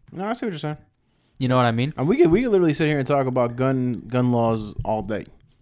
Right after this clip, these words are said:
Speaker 1: And I'd
Speaker 2: You
Speaker 1: like
Speaker 2: know.
Speaker 1: to hear Dan's take on that one. But no, I think
Speaker 2: What do
Speaker 1: you're
Speaker 2: you think
Speaker 1: absolutely
Speaker 2: about it?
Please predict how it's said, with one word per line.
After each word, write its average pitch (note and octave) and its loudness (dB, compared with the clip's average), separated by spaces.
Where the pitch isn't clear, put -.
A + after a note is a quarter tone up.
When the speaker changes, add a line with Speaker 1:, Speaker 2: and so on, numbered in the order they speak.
Speaker 1:
And A2+ -4
I'd A#2 -2
Speaker 2:
You B2 -2
Speaker 1:
like C3 2
Speaker 2:
know. A#2+ -4
Speaker 1:
to B2+ 0
hear C3 4
Dan's A2 -6
take - -10
on C2+ -10
that E2 -8
one. D2 -12
But A2 0
no, G3+ -2
I F3+ 0
think E3 0
Speaker 2:
What E3 4
do D#3+ 4
Speaker 1:
you're D#3+ 4
Speaker 2:
you D#3 -2
think D#3 -2
Speaker 1:
absolutely D3 -6
Speaker 2:
about G2+ -4
it? - -16